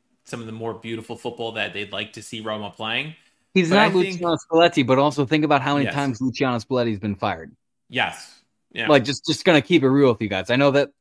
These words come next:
Speaker 2: Spalletti's beloved, and he's rightfully so beloved, but at the same time,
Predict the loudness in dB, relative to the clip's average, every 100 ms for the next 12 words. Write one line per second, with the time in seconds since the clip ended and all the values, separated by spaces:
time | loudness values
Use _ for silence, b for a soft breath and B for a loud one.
0 | _ -10 0 0 0 -2 -2 -2 0 0
1 | -2 -2 -4 -6 -4 -4 -4 -6 -6 -4
2 | -2 -2 -2 -4 -6 -8 -6 -6 -6 -8
3 | -4 -4 -2 -2 -2 -4